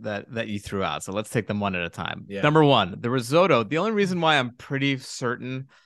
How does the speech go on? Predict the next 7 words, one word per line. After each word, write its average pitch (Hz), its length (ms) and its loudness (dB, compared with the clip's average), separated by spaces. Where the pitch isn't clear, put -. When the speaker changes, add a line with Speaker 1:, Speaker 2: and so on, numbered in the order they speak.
Speaker 1:
that 110 400 0
it 120 220 -6
was 98 580 -4
objectively 123 840 2
undercooked 120 640 -2
is 123 200 -2
because, 120 560 2